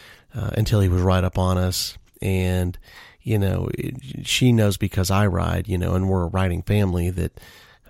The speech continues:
um, it kinda opened her eyes a little bit too. But, you know, if you can't be seen, you know, it doesn't matter how great of a rider you are, if somebody just comes over in your lane and puts you into an embankment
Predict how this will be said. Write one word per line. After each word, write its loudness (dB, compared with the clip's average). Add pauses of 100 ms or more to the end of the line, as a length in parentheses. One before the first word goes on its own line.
um, -4
it -4 (180)
kinda 2
opened 0
her 2
eyes -2
a -4
little 0
bit -4
too. 2
But, -2 (1400)
you 2
know, 2
if -4
you 0
can't 2
be 0
seen, 2 (140)
you 0
know, 2
it 0
doesn't 2
matter 4
how 4
great 2
of -2
a -2
rider 2
you 0
are, 0 (200)
if -2
somebody 0
just -2
comes -2
over 0
in -2
your 0
lane 2
and -2
puts 0
you 2
into 2
an 0
embankment 0